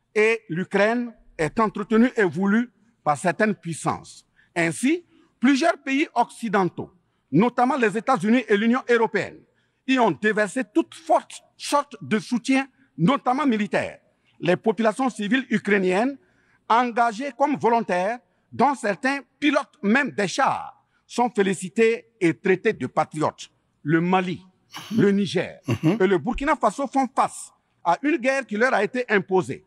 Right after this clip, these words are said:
Speaker 2: Très bien.
Speaker 1: par l'impérialisme sous le couvert de terroristes de tout acabit, sémant terreur et désolation. Malgré l'existence de cette même charte, des Nations Unies, avec ses principes d'égalité,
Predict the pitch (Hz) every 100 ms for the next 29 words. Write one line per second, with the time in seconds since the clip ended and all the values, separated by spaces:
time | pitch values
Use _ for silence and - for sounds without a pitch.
0 | _ - 147 135 139 165 247 - 226 214
1 | 226 277 311 302 269 220 175 185 196 226
2 | 240 - _ _ _ - 160 - 247 240
3 | 269 262 - _ _ - 123 170 277 -
4 | 196 - 180 160 247 277 _ _ - 254
5 | 254 285 - 233 226 254 269 269 277 _
6 | - 175 117 196 208 196 170 - - _
7 | _ _ _ - 127 233 262 269 320 240
8 | 220 214 320 220 220 269 262 269 262 -
9 | - 233 - - _ _ _ 160 196 220
10 | 233 285 247 220 214 - _ _ _ -
11 | 208 294 - 208 - 226 226 - 269 -
12 | 214 240 226 214 180 127